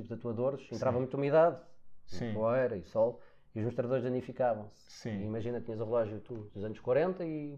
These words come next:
Speaker 1: pá, nos anos sessenta ias com ela à revisão, ou tinhas ido, e eles sugerem trocar o mostrador.
Speaker 2: Pois.
Speaker 1: E há mostradores que são originais Universal,
Speaker 2: Uhum.
Speaker 1: só com um sinal que não são dos anos quarenta ou são dos anos
Speaker 2: Ah.
Speaker 1: sessenta, é que a própria Universal, quando os fez,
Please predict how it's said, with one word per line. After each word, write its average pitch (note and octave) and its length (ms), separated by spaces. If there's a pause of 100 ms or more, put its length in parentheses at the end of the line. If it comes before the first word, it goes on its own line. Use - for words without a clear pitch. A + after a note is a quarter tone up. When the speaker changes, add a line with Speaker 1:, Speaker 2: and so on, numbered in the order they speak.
Speaker 1:
pá, C3 120
nos B2+ 140
anos C3 180
sessenta C#3 320
ias B2+ 300
com C3+ 100
ela B2 120
à - 20
revisão, C3+ 280
ou D3 60
tinhas A2+ 240
ido, D3+ 200 (320)
e C3 80
eles D3+ 120
sugerem D3+ 420
trocar - 240
o C3+ 40
mostrador. G#2+ 440 (120)
Speaker 2:
Pois. G2 280 (380)
Speaker 1:
E A#2 100
há C3 80
mostradores B2+ 680
que - 120
são B2 120
originais C3+ 460
Universal, A#2 600 (240)
Speaker 2:
Uhum. G2+ 300 (360)
Speaker 1:
só A#2 180
com C3+ 140
um - 20
sinal D3+ 440
que C#3+ 80
não C3 120
são C#3 260
dos A#2 180
anos C#3+ 200
quarenta B2+ 460
ou G#2 40
são A#2 160
dos G#2+ 100
anos A2+ 140
Speaker 2:
Ah. G#2+ 40
Speaker 1:
sessenta, B2+ 220
é B2 40
que C#3 100
a B2+ 40
própria C#3+ 300
Universal, C3 380
quando C3 200
os A#2+ 120
fez, A#2+ 380